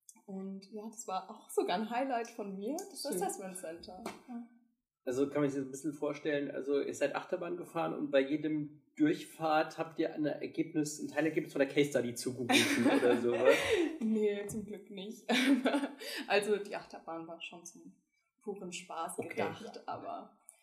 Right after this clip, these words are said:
Speaker 1: genau, also da muss man sich nicht groß Sorgen machen, dass man, ähm, dass man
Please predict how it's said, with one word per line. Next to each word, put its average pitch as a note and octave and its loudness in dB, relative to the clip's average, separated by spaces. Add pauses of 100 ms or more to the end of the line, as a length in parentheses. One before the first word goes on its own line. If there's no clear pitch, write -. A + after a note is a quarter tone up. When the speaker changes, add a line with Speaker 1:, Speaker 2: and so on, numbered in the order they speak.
(160)
Speaker 1:
genau, E3 -8
also F3+ -4
da F3 -10
muss F3+ -12
man E3+ -8
sich - -16
nicht F#3+ -8
groß G3+ -6
Sorgen F#3+ -2
machen, F3+ -8
dass F3+ -8
man, F3 -8 (360)
ähm, E3+ -10 (800)
dass F#3+ -10
man F3+ -10